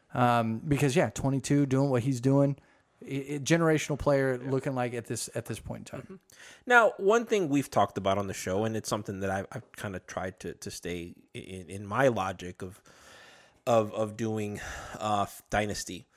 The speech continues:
Speaker 2: Two to three year window. That's what I look at. And, and, and the, the, the prob-, and so, you know, people, "Well, if you have a two to three year window, then what's the problem with N'Keal Harry?" That I don't know if Brady plays past this year. Honestly, I don't know if Brees plays that, past this year,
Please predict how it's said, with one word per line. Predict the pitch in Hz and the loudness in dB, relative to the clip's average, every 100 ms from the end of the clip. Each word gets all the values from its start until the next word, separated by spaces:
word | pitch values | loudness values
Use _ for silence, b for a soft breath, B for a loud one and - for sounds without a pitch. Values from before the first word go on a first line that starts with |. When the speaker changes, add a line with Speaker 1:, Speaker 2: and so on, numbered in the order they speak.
| b b b | b b b
Speaker 2:
Two | - 320 | -2 0
to | |
three | 311 220 | 0 -2
year | 196 | -2
window. | 127 117 131 104 110 _ _ | -2 -2 -4 -6 -8 _ _
That's | - | -8
what | 190 | -2
I | 175 | 0
look | 117 - | -2 -4
at. | 64 - _ _ _ - | -10 -12 _ _ _ -14
And, | 101 | -10
and, | 87 101 | -8 -8
and | 95 98 92 - | -8 -10 -12 -14
the, | 131 135 | -6 -2
the, | 143 | -2
the | 139 160 | 0 -2
prob-, | - 196 190 | 4 6 6
and | 151 127 | 4 2
so, | 151 120 120 | 0 0 0
you | 120 | -4
know, | 95 | -4
people, | 113 98 | -4 -2
"Well, | 101 98 | 0 0
if | 90 | -4
you | 104 | -4
have | 104 107 | -2 -2
a | |
two | 107 113 | -4 -6
to | 104 | -6
three | 110 | -6
year | 107 | -4
window, | 104 180 143 | -2 -2 -2
then | 110 | -2
what's | 110 - | -6 -8
the | |
problem | - 117 110 107 | -4 0 0 -2
with | 107 | -4
N'Keal | 101 - 110 | -6 -4 -2
Harry?" | 123 160 67 - b b b b b b _ _ _ _ _ _ _ | 0 0 -2 -8 b b b b b b _ _ _ _ _ _ _
That | 139 - | -8 -4
I | 180 | -2
don't | 220 156 | -2 0
know | 165 | -2
if | 147 | 0
Brady | 156 165 | -2 -4
plays | - 151 | -2 -4
past | - 139 - | -4 -6 -6
this | 135 - | -6 -6
year. | 277 - - | -8 -10 -4
Honestly, | 208 247 - | 0 0 0
I | 175 | 0
don't | 233 | 2
know | 220 | 0
if | - | 0
Brees | 165 294 - | -2 -2 -2
plays | 120 104 | -4 -2
that, | 95 - - | -4 -4 -6
past | 107 - | -6 -6
this | 92 - | -12 -10
year, | 95 101 | -8 -10